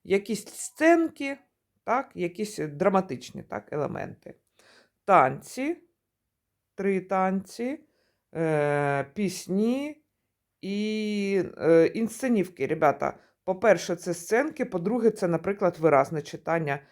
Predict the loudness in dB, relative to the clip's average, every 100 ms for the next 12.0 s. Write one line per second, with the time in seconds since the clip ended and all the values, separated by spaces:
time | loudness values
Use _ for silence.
0 | _ _ 2 6 4 4 0 0 -2 -2
1 | 0 0 2 2 4 4 2 0 -8 -8
2 | -6 -4 -4 -4 -8 -6 -6 -6 -10 -14
3 | -4 0 0 0 -6 -10 -10 -10 -14 _
4 | _ _ _ -2 0 0 0 0 0 0
5 | 0 -2 -2 -2 -2 -4 -2 2 2 2
6 | 0 -4 -12 -12 -16 _ -4 0 0 -2
7 | -8 -14 -2 -2 -2 -6 -16 -10 -6 -6
8 | -8 _ _ _ _ _ _ -8 -6 -4
9 | -2 -2 -4 -4 2 2 2 -2 -4 -2
10 | -2 0 0 0 -2 -4 -6 -8 -14 -18
11 | -20 -20 _ -10 -8 -4 -2 -2 -6 -18